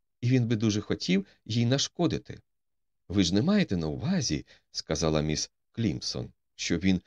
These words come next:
відмовився підписувати свідоцтво про смерть і спричинив усі ті проблеми, щоб лише роздратувати медсестру. Звичайно, жоден лікар не наважиться на таке.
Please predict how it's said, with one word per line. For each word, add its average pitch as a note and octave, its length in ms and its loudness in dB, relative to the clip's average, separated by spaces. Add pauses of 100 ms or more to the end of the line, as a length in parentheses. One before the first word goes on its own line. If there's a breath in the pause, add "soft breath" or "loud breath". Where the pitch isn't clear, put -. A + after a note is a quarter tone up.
(200 soft breath)
відмовився D#2 880 -2 (120)
підписувати F2 920 -4 (160)
свідоцтво E2+ 800 -2
про - 180 -8
смерть - 600 -6 (220)
і D#3 100 0
спричинив C3 800 0 (360)
усі G2 200 2
ті F#2+ 120 -4
проблеми, G2 720 -2 (240)
щоб - 280 -2
лише B2+ 380 0 (200 loud breath)
роздратувати G2 920 -2 (180)
медсестру. - 720 -6 (600)
Звичайно, G#2+ 760 -2 (380)
жоден G3 480 4
лікар D#3+ 420 2 (240)
не A2 100 0
наважиться E2+ 720 -2 (180)
на D2+ 80 -10
таке. - 380 -14